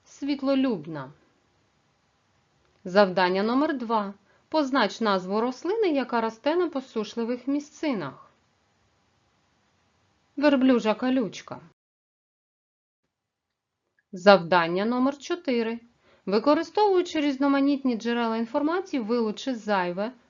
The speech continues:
в кожному рядку. Юка. Іриси. Завдання номер п'ять.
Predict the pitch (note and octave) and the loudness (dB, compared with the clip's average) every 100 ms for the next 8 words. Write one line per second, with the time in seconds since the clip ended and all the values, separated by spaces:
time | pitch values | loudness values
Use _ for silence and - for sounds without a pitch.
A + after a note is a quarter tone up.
0 | _ _ - F#3+ F3+ F#3 F#3 G#3 B3 - | _ _ -2 -2 -2 -4 -4 -6 -8 -6
1 | B3+ D3 C#3+ _ _ _ _ _ _ _ | -4 -4 -10 _ _ _ _ _ _ _
2 | _ _ _ _ _ _ _ _ _ _ | _ _ _ _ _ _ _ _ _ _
3 | _ _ _ _ _ _ G3+ F#3+ F#3+ D3 | _ _ _ _ _ _ -6 -4 -4 0
4 | G3 B3+ F4+ _ _ _ _ _ _ _ | 0 2 -2 _ _ _ _ _ _ _
5 | _ _ _ _ _ _ _ _ _ _ | _ _ _ _ _ _ _ _ _ _
6 | _ _ _ _ _ _ _ _ _ _ | _ _ _ _ _ _ _ _ _ _
7 | D4 E4+ D#4+ F#3+ - C#3+ C3+ - _ _ | 2 4 6 2 -2 -10 -10 -14 _ _
8 | _ _ _ _ _ _ _ _ _ - | _ _ _ _ _ _ _ _ _ -6
9 | F#3 G3 E3+ F3 E3+ F#3 A#3 C#4+ E4+ E4+ | 2 2 4 2 2 2 4 2 2 0
10 | C4 A#3+ A3+ | 0 0 -4